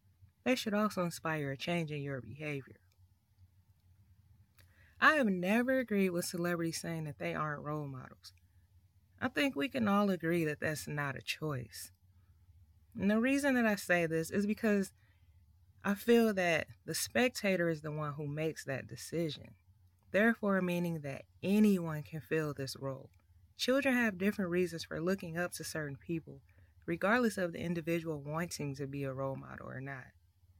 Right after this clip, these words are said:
A person may choose their role model by comparing themselves with people who dominate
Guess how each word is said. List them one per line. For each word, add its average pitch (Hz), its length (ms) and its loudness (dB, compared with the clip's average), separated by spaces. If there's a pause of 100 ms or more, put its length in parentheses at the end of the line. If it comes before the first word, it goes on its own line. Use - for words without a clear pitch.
(340)
A 170 60 -4
person 202 540 2
may 208 240 4
choose 190 360 0
their 170 160 -4
role 160 260 0
model 160 300 -4
by 160 200 -6
comparing 196 520 2
themselves 170 440 -2
with 156 120 -6
people 175 360 -4
who 170 120 -2
dominate 147 720 -4